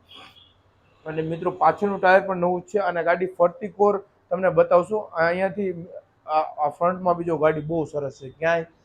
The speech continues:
નોર્મલ સ્ક્રેચીસ બી નથી ગાડીમાં. આ ફરતી કોર બતાવો તો ગાડી ભાઈ માનો, બધી જો કમ્પ્લીટ ગાડી છે આખી. આ બોક્સ, બોક્સ બધું, અહીંયા તમારે મોબાઈલ બોબાઈલ જે રાખવો હોય અને આની અંદર ચાર્જરે ફિટ થઈ જાય,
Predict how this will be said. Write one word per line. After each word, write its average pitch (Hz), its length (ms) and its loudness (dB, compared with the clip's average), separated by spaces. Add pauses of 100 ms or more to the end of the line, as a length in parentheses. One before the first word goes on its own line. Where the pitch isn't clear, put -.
(260)
નોર્મલ 170 300 0
સ્ક્રેચીસ 165 480 -10
બી 143 80 -8
નથી 139 220 -6
ગાડીમાં. 120 440 -10 (560)
આ 143 140 2
ફરતી 165 480 -2
કોર 165 160 2
બતાવો 175 260 0
તો 196 80 -2
ગાડી 185 220 2
ભાઈ 170 220 2
માનો, 165 340 -2 (560)
બધી 170 380 -4
જો 165 120 0
કમ્પ્લીટ 180 680 -2
ગાડી 143 240 -2
છે 139 80 -10
આખી. 131 280 -12 (520)
આ 139 60 -6
બોક્સ, 175 300 -4 (200)
બોક્સ 160 420 -8 (500)
બધું, 156 280 -10 (460)
અહીંયા 156 180 0
તમારે 160 360 0 (1000)
મોબાઈલ 160 340 2
બોબાઈલ 151 300 -2
જે 156 180 0
રાખવો 156 280 2
હોય 151 100 -4
અને 151 100 -6
આની 156 240 0
અંદર 160 160 -6
ચાર્જરે 160 460 0
ફિટ 156 300 -12
થઈ 151 140 -6
જાય, 175 180 -8